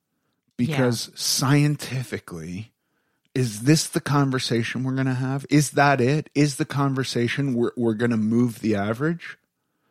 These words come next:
Speaker 2: Okay. I don't think that's what your intention was. Is the conversation, "Look at these amazing women.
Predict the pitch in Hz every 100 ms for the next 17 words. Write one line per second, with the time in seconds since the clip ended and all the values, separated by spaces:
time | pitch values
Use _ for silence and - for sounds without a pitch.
0 | _ _ _ - 131 139 120 123 147 _
1 | _ _ _ - 117 117 127 - 143 151
2 | - 120 - 110 101 101 95 95 104 95
3 | - 95 95 98 113 - _ _ _ _
4 | _ _ - 156 151 147 - 135 120 117
5 | 117 117 - 120 117 _ _ _ _ _
6 | _ _ _ _ _ _ 123 143 147 143
7 | 131 127 120 - - _ _ - 123 123
8 | 123 131 135 131 123 110 113 127 139 156
9 | 151